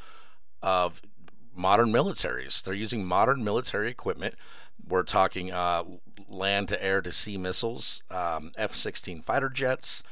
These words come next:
fully automatic A K forty-sevens and other, uh, types of rifles and mid-range rifles and long-range rifles and, and other types of small and middle, middle-armed weaponry,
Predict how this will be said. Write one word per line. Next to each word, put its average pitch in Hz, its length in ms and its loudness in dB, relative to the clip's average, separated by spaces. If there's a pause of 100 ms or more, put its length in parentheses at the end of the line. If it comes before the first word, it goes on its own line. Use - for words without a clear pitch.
(240)
fully 120 420 0
automatic 104 880 4
A 101 140 0
K 95 220 -2
forty-sevens 107 840 0
and 82 120 -4
other, 98 440 0
uh, 87 420 -2 (180)
types - 340 -2
of 90 140 -6
rifles 117 600 0
and 78 400 -8 (800)
mid-range 104 640 0
rifles 95 720 0
and 69 180 -6
long-range 98 500 0
rifles 92 600 -2
and, 78 240 -8
and 80 340 -8
other 104 220 2
types - 400 0
of 85 100 -6
small 110 500 2
and 90 300 -6
middle, 101 340 -4
middle-armed 107 720 2
weaponry, 110 560 -2